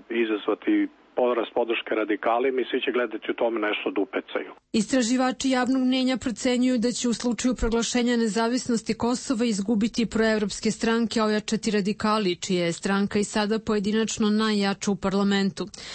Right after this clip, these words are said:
Speaker 2: Kriza demokratskih institucija u Srbiji je ona koja je moguća za Sonju Licht, predsjednicu Beogradskog centra za političku izuzetnost, jer ona ne veruje da može doći do reprize devedesetih, već da osnovna opasnost može biti samo u krizi.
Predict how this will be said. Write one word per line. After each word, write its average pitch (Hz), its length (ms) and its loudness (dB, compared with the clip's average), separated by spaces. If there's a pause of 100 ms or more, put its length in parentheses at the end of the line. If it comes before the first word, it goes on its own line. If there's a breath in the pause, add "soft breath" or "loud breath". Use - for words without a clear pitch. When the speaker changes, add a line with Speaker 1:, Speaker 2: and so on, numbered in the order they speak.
(220 loud breath)
Speaker 2:
Kriza 196 340 0
demokratskih 196 680 0
institucija 220 640 0
u 202 40 2
Srbiji 233 400 0
je 233 80 2
ona 233 260 2
koja 233 140 0
je 220 80 2
moguća 214 480 0
za 202 160 0
Sonju 220 360 0
Licht, 214 380 -2
predsjednicu 185 600 0
Beogradskog 185 600 -2
centra 196 400 0
za 175 160 -2
političku 185 580 -2
izuzetnost, 185 680 0 (360 loud breath)
jer 285 140 4
ona 285 160 2
ne 254 200 2
veruje 240 280 2
da 208 120 0
može 214 300 0
doći 202 360 0
do 190 80 2
reprize 190 540 0
devedesetih, 180 920 0
već 214 120 0
da 196 180 2
osnovna 214 420 0
opasnost 190 540 -2
može 190 320 0
biti 165 300 -4
samo 165 380 0
u 185 40 2
krizi. 202 440 0